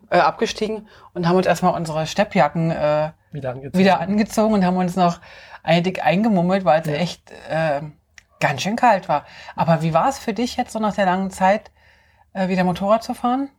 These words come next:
Speaker 1: Mit ganzen, mit dem ganzen
Speaker 2: Ich hatte richtig Lust.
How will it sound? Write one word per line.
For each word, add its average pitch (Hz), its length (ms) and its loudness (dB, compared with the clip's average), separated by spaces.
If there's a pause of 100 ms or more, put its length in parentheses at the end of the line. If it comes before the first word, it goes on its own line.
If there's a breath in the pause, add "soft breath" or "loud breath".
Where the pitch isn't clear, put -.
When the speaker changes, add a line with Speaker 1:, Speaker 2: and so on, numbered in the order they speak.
(360)
Speaker 1:
Mit 180 160 -6
ganzen, 208 320 2
mit 190 100 2
dem 185 100 4
ganzen 208 320 2
Speaker 2:
Ich 196 360 4
hatte 135 440 -2
richtig - 500 -2
Lust. - 640 -6